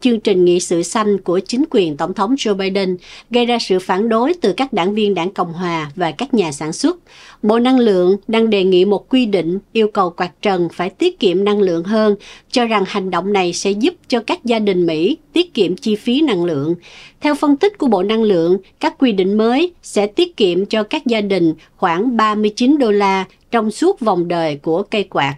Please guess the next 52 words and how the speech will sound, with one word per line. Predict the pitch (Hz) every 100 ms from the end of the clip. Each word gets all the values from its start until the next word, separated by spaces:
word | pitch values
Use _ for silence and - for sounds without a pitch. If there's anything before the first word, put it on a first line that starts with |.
| _
tiết | 165 330
kiệm | 202 165
năng | 175 180
lượng. | 170 143 156 175 - - _
Tuy | 277
nhiên, | 262 262 262 247 - _
chi | 262
phí | 262 277 302
đối | 262 277
với | 311 302 349
các | 349
nhà | 277 196
sản | 160 180
xuất | 202 311 330
liên | 240 220 -
quan | 220 208 208
đến | 269
việc | 262 175 156 - _ -
tăng | 226 233
thêm | 220 226 214
thiết | 269 320
bị | 190 147 170 - _ -
sẽ | - 233
lên | 277 262 240
đến | 240 285 381
tám | 240 277 370
mươi | 240
sáu | - 262
phẩy | 277 185
sáu | - 262 339 -
triệu | 180
đô | 190
la | 196 190
mỗi | 180 160 170
năm, | 226 202 180 - _
Bộ | 165 147
cho | 147 175
biết. | 190 277 - _ - - -
Đảng | 214 220
Cộng | 254 240
Hòa | 208 233 208
trong | 233 233
Ủy | 208
ban | 233 214
Hạ | 196 175
viện | 175 180 165 185
về | 190 202 185
doanh | 214 208
nghiệp | 190 170
nhỏ | 190 156 165
cho | 214 214
biết, | 220 330